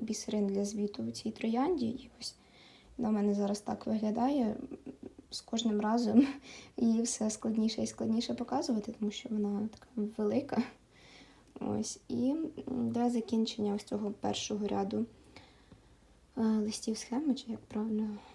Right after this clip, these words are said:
назвати, мені залишилося дев'ятнадцять рядів, і я б хотіла їх вишити, вірніше, було б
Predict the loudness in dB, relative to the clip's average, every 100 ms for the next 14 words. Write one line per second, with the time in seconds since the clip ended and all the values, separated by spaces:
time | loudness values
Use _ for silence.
0 | -4 0 0 0 -2 0 2 2 2 2
1 | 2 2 0 0 0 0 0 -2 -4 -2
2 | -2 0 -2 -2 0 0 -2 -4 -2 0
3 | 0 0 0 -2 -4 -2 -2 -2 -4 -8
4 | -6 -2 0 0 -4 -4 -2 -2 -4 -6
5 | -4 0 0 -2 -4 -2 0 0 0 -2
6 | -2